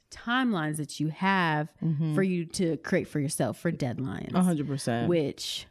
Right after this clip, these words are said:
Speaker 1: whoo, child, like I said, it's very, very hard, especially
Speaker 2: Yeah.
Speaker 1: for people who aren't doing this full
Speaker 2: Yeah.
Speaker 1: time. They have a job, they got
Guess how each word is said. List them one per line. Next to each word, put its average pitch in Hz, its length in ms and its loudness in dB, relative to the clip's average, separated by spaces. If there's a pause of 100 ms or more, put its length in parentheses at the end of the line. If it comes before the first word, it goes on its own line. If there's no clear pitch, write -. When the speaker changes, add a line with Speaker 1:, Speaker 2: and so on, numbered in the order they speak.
(120)
Speaker 1:
whoo, 415 200 6
child, 135 420 -2
like 185 180 2
I 180 100 2
said, - 120 -12
it's 190 560 2
very, 156 880 0 (240)
very 147 460 -4
hard, 156 340 -4
especially 226 220 4
Speaker 2:
Yeah. 240 100 4
Speaker 1:
for 202 60 0
people 190 260 -6
who 170 160 -10
aren't 160 320 -4
doing 160 360 -4
this 180 280 -4
full 165 120 2
Speaker 2:
Yeah. 156 220 4
Speaker 1:
time. 160 220 0
They 143 100 -2
have 135 180 -8
a 160 40 -12
job, 175 500 -2 (380)
they 185 160 -2
got 139 300 -4